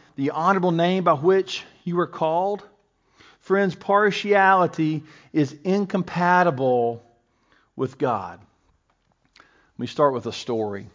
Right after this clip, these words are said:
About ten years ago, I was up in East Tennessee visiting my dad, and, uh, he was cleaning out the office in his, in his home.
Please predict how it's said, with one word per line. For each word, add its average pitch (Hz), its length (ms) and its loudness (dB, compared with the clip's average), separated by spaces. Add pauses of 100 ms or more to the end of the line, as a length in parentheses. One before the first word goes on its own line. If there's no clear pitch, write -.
(1200)
About 160 180 4
ten 180 220 2
years 175 240 4
ago, 147 320 6
I - 20 6
was 135 120 0
up 151 160 2
in 147 100 0
East 151 180 -2
Tennessee 147 380 0
visiting 143 440 -2
my 131 120 -2
dad, 139 460 2 (1160)
and, 131 300 -2
uh, 135 140 4
he 147 120 -2
was 147 140 -6
cleaning 170 380 0
out 151 160 0
the 127 100 -4
office 131 600 2 (600)
in 147 140 0
his, 139 180 -4 (160)
in 131 140 -4
his 127 120 -6
home. 180 460 -2